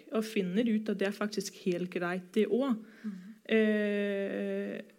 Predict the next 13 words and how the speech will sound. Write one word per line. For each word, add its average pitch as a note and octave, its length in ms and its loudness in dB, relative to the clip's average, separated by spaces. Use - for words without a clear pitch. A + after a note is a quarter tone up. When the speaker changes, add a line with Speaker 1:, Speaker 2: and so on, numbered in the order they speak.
Speaker 1:
det G#3 260 6
som G3+ 220 2
hun, G3 400 2
eh, F#3+ 460 -4
hun G#3 180 4
f-, - 240 -10
hun G3 520 -2
får - 180 -4
til, F3+ 360 -2
eh, G3 380 -4
i G#3+ 80 4
livet F#3 340 -2
sitt. A3 260 -4